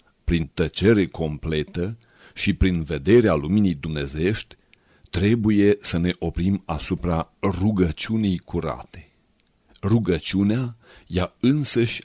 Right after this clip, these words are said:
are mai multe trepte. Fiecare corespunzând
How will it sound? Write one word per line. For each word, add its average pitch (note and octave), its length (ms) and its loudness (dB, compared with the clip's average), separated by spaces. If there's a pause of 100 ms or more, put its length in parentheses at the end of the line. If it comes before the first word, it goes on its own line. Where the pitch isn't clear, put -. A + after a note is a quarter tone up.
are G2 260 0
mai D#2+ 180 -2
multe E2 420 -2
trepte. - 600 -6 (480)
Fiecare G2 640 2
corespunzând E2+ 880 0